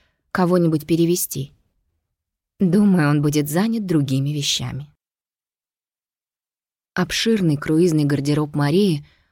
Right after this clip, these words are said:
уместился в пятнадцать чемоданов, которые следовало доставить из отеля на причал, погрузить на тендер и отправить на яхту. Пытаясь уследить за багажом,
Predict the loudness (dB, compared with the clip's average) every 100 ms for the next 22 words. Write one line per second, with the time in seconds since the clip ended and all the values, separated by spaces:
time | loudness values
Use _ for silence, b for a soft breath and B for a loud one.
0 | b _ 2 2 2 -2 -4 -2 -6 -2
1 | -2 0 -2 -2 -6 -4 0 0 0 -2
2 | -4 -8 _ _ _ -8 -4 0 0 0
3 | 0 0 0 0 0 -4 -2 -2 -2 -4
4 | -4 -2 -2 0 -2 -2 -4 -6 -6 -2
5 | -2 -2 -8 _ _ _ -2 2 4 4
6 | 4 2 -2 -2 -2 0 0 -4 -2 -2
7 | -2 -4 -2 -2 -4 -2 -2 -6 -8 -16
8 | -20 _ _ _ _ _ _ _ _ -4
9 | -2 2 0 0 -4 0 0 0 0 -2
10 | 0 0 0 0 -2